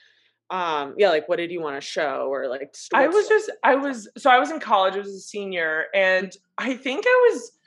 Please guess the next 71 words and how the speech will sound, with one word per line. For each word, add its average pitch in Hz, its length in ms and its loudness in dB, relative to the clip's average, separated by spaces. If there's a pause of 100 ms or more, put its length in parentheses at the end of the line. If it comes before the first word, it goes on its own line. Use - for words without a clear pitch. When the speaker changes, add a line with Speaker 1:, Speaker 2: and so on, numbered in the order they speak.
(160)
Speaker 2:
okay, 262 220 0
so 214 180 -2
first 277 240 -6
of 254 60 0
all, - 40 4
I 185 60 6
was 226 140 -2
just 202 80 -16
really 262 160 -6
bored. 160 400 -4
I 175 80 2
was 214 140 -4
in 208 320 -4
Eugene, 175 520 -12
Oregon, 156 480 -6
which 170 180 -12
is 175 140 -16
just, 180 220 -14
there's 180 140 -12
Speaker 1:
Mm-hmm. - 20 -14
Speaker 2:
not 220 160 -4
that 214 140 2
much 196 200 -8
going 180 220 -2
on 160 300 -2
in 180 120 -6
the 180 80 -12
summer. 165 300 -6
Like, 165 180 -4
none 190 140 0
of 190 60 -6
my 180 100 -4
teammates 175 400 -14
are - 20 -14
really 170 200 -10
there 156 180 -4
anymore. 156 380 -4
And 165 100 0
I 170 80 0
was 180 100 -4
like, 170 320 -4 (680)
I 330 240 6
always 254 280 8
have 285 100 -6
been 262 120 4
a 220 100 2
YouTube 208 420 -10
watcher. 214 800 -6
And 220 120 2
I 240 40 4
feel 262 160 -2
like 269 120 2
if 247 100 -10
you're 220 140 -4
a 214 40 -4
YouTube 202 320 -10
watcher, 185 300 0
you're 185 160 -6
more 175 240 -2
inclined 175 340 -6
to 202 60 -12
start 196 180 -8
a 208 40 -12
YouTube 202 260 -16
channel. 208 260 -8
Like, 202 140 -6
there's 220 200 -8
two 285 200 -4
types 269 180 2
Speaker 1:
Yeah. 175 100 -2
Speaker 2:
of - 40 -20